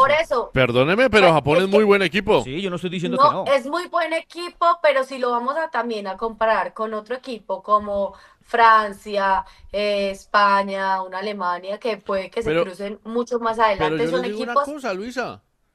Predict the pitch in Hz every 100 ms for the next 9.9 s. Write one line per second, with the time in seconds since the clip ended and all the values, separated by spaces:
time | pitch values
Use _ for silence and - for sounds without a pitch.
0 | _ _ - 156 143 180 190 226 247 208
1 | 160 170 185 196 233 214 190 175 156 156
2 | 151 214 220 247 254 247 202 240 262 320
3 | 254 254 190 196 240 247 214 185 180 185
4 | 196 233 214 190 202 208 220 196 214 240
5 | 226 247 262 233 208 269 262 226 185 233
6 | 320 233 294 302 240 277 285 254 - -
7 | 240 - 226 262 269 277 285 320 277 -
8 | 208 247 247 240 _ - 247 285 285 247
9 | 233 214 226 254 269 269 269 254 254